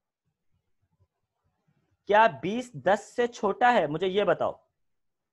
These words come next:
बीस, मैंने क्या, मेरे ये सेंटेंस मैंने क्या बोला है? मैंने बोला है बीस दस से छोटा है, क्योंकि ये देखो, ये less than की सिंबल है। ये किसकी सिंबल है? अगर यहां जाके देखें, तो ये मेरे पास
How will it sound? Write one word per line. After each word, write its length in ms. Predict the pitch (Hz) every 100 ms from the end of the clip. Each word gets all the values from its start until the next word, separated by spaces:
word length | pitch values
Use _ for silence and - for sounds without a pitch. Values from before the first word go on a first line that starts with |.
| _ 123
बीस, 500 | 160 214 262 - _
मैंने 240 | 165 196
क्या, 300 | 233 233 220 - _ _ _
मेरे 340 | 165 208 233 -
ये 180 | 190 226
सेंटेंस 480 | 226 226 247 254
मैंने 160 | 254 247
क्या 180 | 240 208
बोला 240 | 170 135
है? 120 | 110 - _ _ -
मैंने 280 | 170 202 226
बोला 340 | 185 196 208
है 340 | 220 233 160
बीस 460 | 127 208 247 247 - _ 139
दस 340 | 123 196 202 -
से 120 | 233
छोटा 460 | 226 - 170 170
है, 200 | 143 110 -
क्योंकि 180 | 175 208
ये 140 | 208
देखो, 240 | 208 214
ये 160 | 233 226
less 280 | 196 190 185
than 140 | 196
की 80 | 190
सिंबल 380 | 185 156 123 104
है। 80 | 82 _ _ _ _
ये 120 | 147 190
किसकी 280 | 208 -
सिंबल 360 | 233 233 220 233
है? 180 | 285 -
अगर 180 | 165 185
यहां 240 | 175 170 196
जाके 260 | 202 202
देखें, 340 | 196 196 240 254 _ _ _
तो 60 | 185
ये 200 | 175 208
मेरे 200 | 208 214
पास 340 | 220 269 -